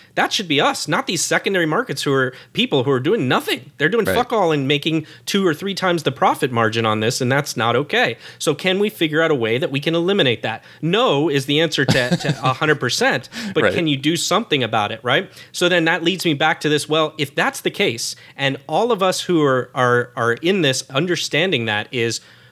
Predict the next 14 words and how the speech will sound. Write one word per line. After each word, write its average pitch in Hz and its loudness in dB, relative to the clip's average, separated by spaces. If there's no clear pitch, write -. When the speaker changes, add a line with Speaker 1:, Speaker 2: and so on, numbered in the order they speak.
Speaker 1:
you 127 2
know 143 2
what? 214 -2
Fuck - -4
the 240 0
secondary 143 0
market. 110 -4
Speaker 2:
Mm-hmm. 104 2
Speaker 1:
If 156 0
it's 277 0
not 190 0
within 165 0
ten 202 -2
percent 175 -2